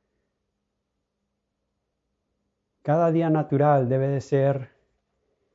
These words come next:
un día de dar gracias al Señor, a nuestro Dios. Y ya sabemos que estamos en una día eterna. Y cuando nuestro corazón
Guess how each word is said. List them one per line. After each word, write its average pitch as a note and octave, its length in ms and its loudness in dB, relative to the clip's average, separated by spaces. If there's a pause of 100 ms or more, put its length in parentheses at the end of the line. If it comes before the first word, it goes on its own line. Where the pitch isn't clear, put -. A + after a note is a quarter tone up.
(220)
un C#3 260 6
día C3+ 400 2 (280)
de B2+ 100 2
dar B2+ 500 2
gracias B2 1040 -8 (640)
al A2+ 120 -4
Señor, A2 480 -2 (320)
a A#2+ 100 -8
nuestro A2+ 380 -4
Dios. G#2+ 520 -4 (1300)
Y A#2 100 -2
ya A#2+ 140 2
sabemos C3 440 4
que A2+ 460 -2
estamos C#3+ 460 2
en C3 80 2
una C3+ 200 2
día C3 220 0
eterna. C3 600 -2 (2250)
Y B2 60 -12
cuando A2+ 260 -2
nuestro A#2 360 -4
corazón D#3 800 0